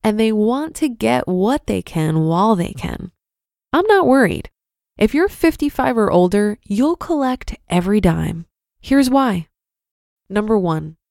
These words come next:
Social Security is backed by the most powerful lobby in history, A A R P.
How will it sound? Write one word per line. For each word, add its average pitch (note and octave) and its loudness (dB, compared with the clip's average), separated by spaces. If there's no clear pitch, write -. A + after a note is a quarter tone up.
Social D#4 0
Security C4+ -2
is G#3 -4
backed G3+ 0
by G3+ -2
the F#3+ -4
most F#3 -4
powerful B3+ 0
lobby F#3 0
in E3 -2
history, - -10
A A3 2
A G3 4
R E3+ 2
P. - -4